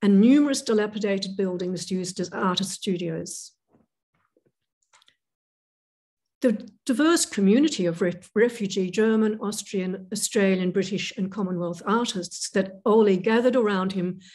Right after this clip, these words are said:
created a cosmopolitanism that traversed national boundaries within a single location and offered artists an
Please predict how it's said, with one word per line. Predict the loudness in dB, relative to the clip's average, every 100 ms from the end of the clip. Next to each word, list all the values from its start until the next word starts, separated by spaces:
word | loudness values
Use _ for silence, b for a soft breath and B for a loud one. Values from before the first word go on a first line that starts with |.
| B B B _ _
created | 0 4 6 4 2
a | -2
cosmopolitanism | -4 -6 -4 -4 -4 -6 -4 -2 -2 -4 -4 -6 -6 -4
that | -6
traversed | -6 -2 0 -2 -4 -4
national | -4 -4 -6 -6
boundaries | -4 -4 -4 -6 -6
within | -6 -4 -4
a |
single | -2 -2 -2 -2
location | -6 -8 -8 -8 -6 -8 -10 -12 b b b b b b _ 2
and | 4 4
offered | 2 2 2
artists | 0 0 0 -2 -4 -6
an | -4